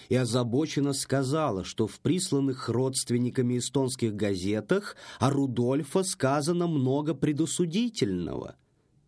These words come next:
Зубной врач Прит Магомаев из Парижа в качестве предостережения привёл в своём письме пример с Оскаром Уайльдом, который тоже из-за своей самонадеянности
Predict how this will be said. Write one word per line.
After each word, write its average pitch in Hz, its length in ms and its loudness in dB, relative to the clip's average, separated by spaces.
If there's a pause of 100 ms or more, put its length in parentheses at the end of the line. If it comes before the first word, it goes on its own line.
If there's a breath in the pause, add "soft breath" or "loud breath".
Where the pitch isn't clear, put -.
(480)
Зубной 131 520 2
врач 143 580 -2
Прит 175 400 0
Магомаев 127 800 0
из 131 140 -2
Парижа 101 600 -2 (420 loud breath)
в - 100 -18
качестве 123 720 0
предостережения 120 1120 0
привёл 123 440 0
в 139 80 -8
своём 139 440 0
письме 131 480 0
пример 131 580 0 (320 loud breath)
с - 200 0
Оскаром 143 500 0
Уайльдом, 120 920 0 (420 loud breath)
который 135 400 2
тоже 131 480 2
из-за 92 180 0
своей 117 420 0
самонадеянности 139 1200 0